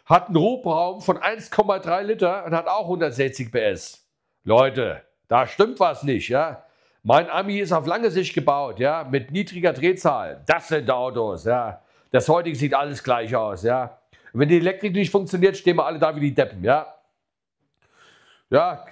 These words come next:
Kapitel acht, ja. Das Nachbarauto ohne Batterie, Fragezeichen, ne. Ja gut, ist natürlich gut gegangen. Die Werkstatt kommt, startet den Fremd, dann wird die Batterie geladen, dann ist die Sache erledigt, ja. Aber ist halt schon schade, wenn du wegen sowas so viel Zeitverlust hast, ne.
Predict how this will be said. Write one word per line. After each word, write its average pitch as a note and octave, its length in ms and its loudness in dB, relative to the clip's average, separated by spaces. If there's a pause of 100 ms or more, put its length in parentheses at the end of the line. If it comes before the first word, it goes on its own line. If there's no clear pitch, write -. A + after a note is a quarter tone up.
(140)
Kapitel C#3+ 360 2
acht, D#3+ 300 -4
ja. D3 220 2
Das D#3 280 -4
Nachbarauto F#3+ 1000 -2 (140)
ohne G3 280 4
Batterie, D#3+ 560 -2
Fragezeichen, C3 840 -2
ne. B2+ 360 0 (680)
Ja D#3+ 160 4
gut, F3+ 340 -2 (420)
ist C#3 140 -2
natürlich F3 340 4
gut D#3 220 2
gegangen. C3+ 200 2
Die C3 80 -2
Werkstatt D#3 400 -2
kommt, E3 360 -2 (420)
startet E3 400 0
den E3 220 -4
Fremd, D3+ 360 -2
dann D3+ 120 2
wird D#3 100 -2
die C#3 60 -2
Batterie C#3+ 280 0
geladen, D3 300 0
dann B2+ 80 -4
ist B2 100 -10
die B2 40 -14
Sache A#2+ 220 0
erledigt, G#2 420 -4
ja. G2+ 360 -2 (640)
Aber F#3 220 -4
ist F3+ 120 -10
halt E3 260 -4
schon F3+ 200 -4
schade, D#3+ 540 -4
wenn D#3 160 -4
du D3+ 160 -4
wegen D3+ 120 -2
sowas D3 300 -2
so E3 80 -4
viel C#3+ 120 -4
Zeitverlust C#3+ 580 -2
hast, A2+ 240 -4
ne. C#3+ 240 0